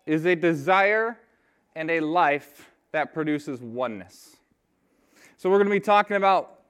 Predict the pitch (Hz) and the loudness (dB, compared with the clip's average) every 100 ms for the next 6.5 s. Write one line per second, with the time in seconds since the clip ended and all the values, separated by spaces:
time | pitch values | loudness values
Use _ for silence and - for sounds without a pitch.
0 | _ - 135 160 165 143 117 - - 135 | _ -14 -4 -2 -2 -4 -8 -12 -16 -10
1 | 120 104 - - - - _ _ 143 - | -8 -10 -14 -20 -20 -20 _ _ -14 -8
2 | 185 185 185 185 185 175 160 147 160 151 | -2 0 2 0 0 0 -2 -4 -2 0
3 | 147 131 139 139 131 127 185 185 175 185 | -2 -4 -8 -6 -6 -8 -4 -2 0 0
4 | 240 294 302 294 - 208 220 226 226 214 | 0 4 4 4 0 0 4 4 4 -2
5 | 196 185 170 196 214 220 202 185 170 160 | 0 0 0 -2 0 0 -2 -6 -6 -8
6 | 170 190 202 208 | -6 -4 0 0